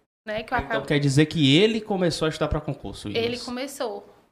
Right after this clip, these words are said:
Speaker 2: E aí você não estudava pra concurso até
Speaker 1: Não
Speaker 2: então?
Speaker 1: estudava. Eu dava apoio, tipo, às vezes de madrugada ele tava estudando, tava meio com sono, aí eu, não, ele vai dormir, então eu vou fazer companhia a ele, pegava o lençolzinho,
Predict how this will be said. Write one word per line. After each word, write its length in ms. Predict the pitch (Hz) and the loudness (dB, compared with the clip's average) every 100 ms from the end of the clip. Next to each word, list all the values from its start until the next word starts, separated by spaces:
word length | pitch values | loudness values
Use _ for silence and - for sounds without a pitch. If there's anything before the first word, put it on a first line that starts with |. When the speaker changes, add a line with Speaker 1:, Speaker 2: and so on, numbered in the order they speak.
| _ | _
Speaker 2:
E 100 | 123 | 2
aí 140 | 123 | 2
você 500 | 127 143 - 143 143 | 2 0 0 0 2
não 220 | 165 151 220 | 2 2 0
estudava 340 | - 151 151 | -2 0 0
pra 120 | 156 | 0
concurso 320 | 156 143 143 | -4 -4 -4
até 80 | 135 | -4
Speaker 1:
Não 80 | 131 | -4
Speaker 2:
então? 120 | - | -6
Speaker 1:
estudava. 640 | - 226 214 202 202 214 - - | -8 -6 -4 -4 -6 -14 -8 -2
Eu 120 | 240 | 0
dava 260 | 226 220 | 0 0
apoio, 360 | 247 247 254 208 | -2 0 0 0
tipo, 500 | - - - 214 - - - _ _ | -8 -14 -10 -10 -10 -18 -20 _ _
às 180 | 208 220 | -6 -6
vezes 480 | 226 226 226 214 202 | -4 -6 -6 -10 -12
de 80 | 220 | -8
madrugada 540 | 220 214 220 220 214 | -6 -6 -4 -2 -2
ele 100 | 214 | -4
tava 200 | 214 208 208 | -8 -8 -8
estudando, 340 | 214 214 214 | -10 -10 -6
tava 260 | 214 208 220 | -6 -6 -10
meio 180 | 220 | -10
com 160 | 220 247 | -12 -16
sono, 640 | - 285 285 302 311 302 - _ _ | -10 -6 -6 -8 -10 -12 -18 _ _
aí 260 | 214 214 214 | -10 -8 -8
eu, 240 | 202 202 - | -10 -12 -14
não, 140 | 240 226 | -8 -8
ele 120 | 208 | -6
vai 200 | 202 196 | -8 -6
dormir, 360 | 214 277 302 214 | -8 -6 -6 -6
então 180 | 214 214 | -8 -8
eu 60 | |
vou 100 | 208 | -8
fazer 260 | 208 214 214 | -10 -10 -10
companhia 440 | 233 220 233 233 | -12 -12 -10 -8
a 40 | 220 | -6
ele, 160 | 220 | -8
pegava 340 | 233 240 208 208 | -10 -8 -6 -6
o 40 | |
lençolzinho, 600 | 220 220 233 240 269 302 | -12 -8 -8 -8 -10 -10